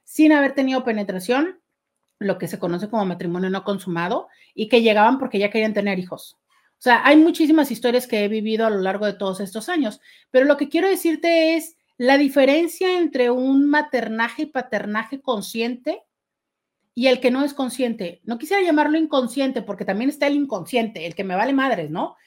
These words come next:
El que, pues, ya parí y, pues, total, este, para que no se vaya el hombre o para que sí, o, o tal, y, pues, total que lo cuide mi mamá y a mí me vale, ¿no? Y yo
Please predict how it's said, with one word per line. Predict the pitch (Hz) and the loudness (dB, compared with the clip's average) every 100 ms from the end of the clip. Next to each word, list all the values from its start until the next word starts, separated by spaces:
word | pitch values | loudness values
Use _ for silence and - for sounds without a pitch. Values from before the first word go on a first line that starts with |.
| _ | _
El | 220 208 | -8 -6
que, | |
pues, | 220 226 | -6 -2
ya | 254 247 | -2 0
parí | 294 311 311 330 | 2 2 2 2
y, | 294 | -2
pues, | - 214 | -4 -8
total, | 214 185 240 247 277 285 _ _ | -8 -4 2 4 4 0 _ _
este, | 208 208 208 214 202 202 202 196 | -6 -6 -6 -4 -2 0 -2 -2
para | 214 208 | -2 -2
que | 214 | -4
no | 226 | -6
se | 233 | -4
vaya | 254 240 247 | -2 -2 -2
el | 233 | -2
hombre | 233 247 247 | -2 -2 -2
o | 233 | -2
para | 226 208 190 | -2 -4 -4
que | 165 | -10
sí, | - 254 262 269 269 _ _ | -10 -8 -6 -6 -8 _ _
o, | 208 214 | -8 -4
o | 226 214 | -4 -2
tal, | 233 240 262 277 | 0 2 2 0
y, | |
pues, | 269 202 | -4 -14
total | - 240 | -8 -6
que | 233 | -4
lo | 226 185 | -6 -6
cuide | 240 240 | -6 -4
mi | 233 | -4
mamá | 208 190 208 226 240 | -4 -4 -2 -2 -2
y | 233 | -4
a | |
mí | 214 214 | -4 -2
me | 220 | 0
vale, | 214 220 233 233 | 0 0 0 -2
¿no? | 226 226 233 | -4 -4 -4
Y | 202 | -4
yo | 208 214 | -4 -4